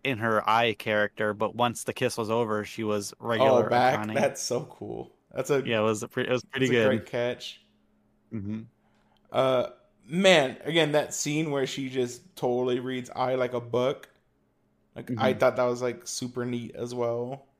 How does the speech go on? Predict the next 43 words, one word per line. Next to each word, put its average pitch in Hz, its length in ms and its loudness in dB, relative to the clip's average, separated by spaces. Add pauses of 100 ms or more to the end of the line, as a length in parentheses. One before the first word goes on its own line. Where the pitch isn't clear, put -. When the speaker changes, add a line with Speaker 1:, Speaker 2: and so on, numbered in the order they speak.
(760)
Speaker 1:
Mm-hmm. 120 340 -2
Speaker 2:
Where, 139 140 2
like, 127 140 6
she 143 120 0
even 131 160 -2
got 127 240 6
down, 131 300 0
she 123 160 -4
was 123 180 -4
like, 113 340 -4 (880)
"Oh, 156 160 4
did 135 120 -2
she 185 120 -2
find 135 380 0
somebody 143 340 0
she 139 140 -6
really 135 240 -2
liked?" 127 520 0 (140)
And, 139 160 -2
like, 139 460 0 (500)
comes 170 300 4
up 151 140 10
with 143 120 -6
this, 139 180 4
and 143 80 -4
she's 131 120 -6
like, 120 120 -2
oh, 139 120 8
yeah, 135 140 8
she - 180 -2
had 131 160 2
a 92 40 -6
kid. 120 520 -2 (880)
Speaker 1:
Yeah. 104 320 -4 (1040)
Speaker 2:
Like, - 100 -8
she 156 140 -2
must 139 180 -2
have 135 100 -2
had 123 100 4
a 123 60 2
kid 127 220 -2
in 123 120 0
secret. 117 720 -6